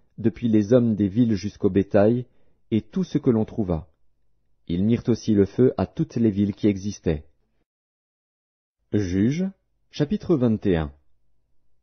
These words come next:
Les hommes d'Israël avaient juré à Mitzpa, en disant, « Aucun de nous ne donnera sa fille pour femme à un Benjamite. » Le peuple vint à Béthel,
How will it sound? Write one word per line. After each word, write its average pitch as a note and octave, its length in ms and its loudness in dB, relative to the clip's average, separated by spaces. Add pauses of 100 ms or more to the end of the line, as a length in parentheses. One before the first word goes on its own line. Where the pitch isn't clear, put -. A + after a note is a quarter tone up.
(260)
Les B2 260 2
hommes F3+ 140 2
d'Israël G#2+ 680 2
avaient A#2 200 2
juré A#2+ 300 -2
à B2 100 0
Mitzpa, G2+ 640 -2 (240)
en E2+ 160 -2
disant, « G#2+ 440 -4 (680)
Aucun D#3 340 0
de A#2 140 2
nous D#3+ 460 2
ne G2+ 180 0
donnera B2+ 480 2
sa G2 160 -4
fille F3 220 -8
pour G#2+ 220 -2
femme C#3+ 240 0
à F#2 60 0
un G#2+ 140 4
Benjamite. » A2 720 0 (880)
Le D#2+ 140 -2
peuple G2 360 0
vint G2+ 260 0
à F#2 80 0
Béthel, B2+ 640 0